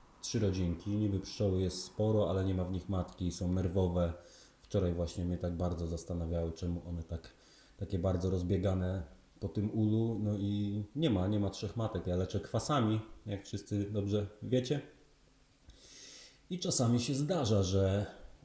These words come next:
że te matki nie przezimują. Często jest też tak, że dociągają jeszcze marzec, kwiecień, zaczynają czerwić i nagle bardzo szybko pojawiają się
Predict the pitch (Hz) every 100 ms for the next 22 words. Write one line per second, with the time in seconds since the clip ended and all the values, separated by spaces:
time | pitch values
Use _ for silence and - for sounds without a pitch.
0 | 123 95 98 92 92 95 95 101 101 101
1 | 104 98 85 - - 95 95 92 - 98
2 | 101 123 113 87 80 78 - - - -
3 | - - - - 104 - 107 104 110 98
4 | - 107 95 98 104 98 98 - 104 101
5 | 101 101 95 95 - - 95 92 98 95
6 | - 98 - 120 107 - 101 95 92 -
7 | 101 107 - 110 101 95 101 110 98 92
8 | 92 95 - 104 95 - - - - 101
9 | 95 92 92 95 95 - 98 95